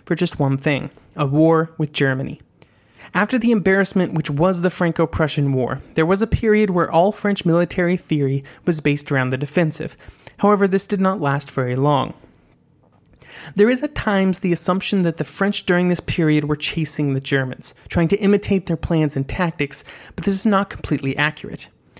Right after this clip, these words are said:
They spent a lot of time learning about the Germans and what they planned to do,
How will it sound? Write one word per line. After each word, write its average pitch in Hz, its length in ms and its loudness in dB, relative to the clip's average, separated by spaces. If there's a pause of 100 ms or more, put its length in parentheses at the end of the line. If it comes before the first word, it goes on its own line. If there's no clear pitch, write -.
(220)
They 196 80 2
spent 269 180 2
a 233 60 4
lot 214 160 2
of 185 60 0
time 185 240 0
learning 165 360 4
about 131 240 -2
the 143 60 -6
Germans 131 480 -2
and 147 100 0
what 139 180 -2
they 143 140 2
planned 139 340 -2
to 147 100 -12
do, 165 300 0